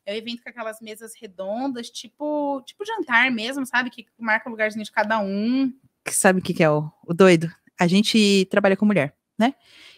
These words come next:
Speaker 2: E a gente queria trazer um, um evento que fosse, assim, disruptivo na cabeça delas. E aí eu trouxe essa ideia de, olha, o que que é incrível pra uma mulher, assim, pensando no, no, na,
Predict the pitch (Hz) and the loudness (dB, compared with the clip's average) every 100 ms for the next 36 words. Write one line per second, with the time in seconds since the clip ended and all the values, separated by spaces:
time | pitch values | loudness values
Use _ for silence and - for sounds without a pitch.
0 | 185 196 - 214 214 220 202 202 214 208 | 0 0 2 2 2 2 0 2 2 0
1 | 202 185 196 190 185 180 185 214 220 208 | -2 -4 -4 -4 0 0 0 -2 -4 -2
2 | 226 226 240 233 233 233 214 208 185 196 | -2 -2 -2 0 0 0 0 -2 -4 -4
3 | 226 240 - 254 254 254 220 233 220 175 | -4 -4 -4 -2 -2 -4 -4 -4 -4 -4
4 | 127 - - _ _ _ _ _ - 185 | -6 -12 -20 _ _ _ _ _ -2 2
5 | 175 175 190 226 - 208 220 214 214 - | 4 2 2 0 2 0 0 -2 -2 -6
6 | 220 190 170 170 180 175 - _ _ - | -2 0 0 -4 -4 -4 -6 _ _ 0
7 | 185 170 175 _ _ _ _ - - 415 | 2 2 -2 _ _ _ _ -12 -4 0
8 | 247 196 214 - 196 175 165 175 170 175 | 2 2 2 0 0 0 2 0 2 0
9 | 170 151 156 - 180 170 196 196 233 254 | 2 2 0 -2 -4 0 0 2 2 4
10 | 240 233 226 208 202 _ _ _ _ _ | 4 4 4 2 -2 _ _ _ _ _
11 | _ _ _ 190 190 180 180 175 170 160 | _ _ _ -2 2 4 4 2 2 0
12 | 156 143 _ _ 254 269 294 370 | -2 -4 _ _ -16 -8 -6 -4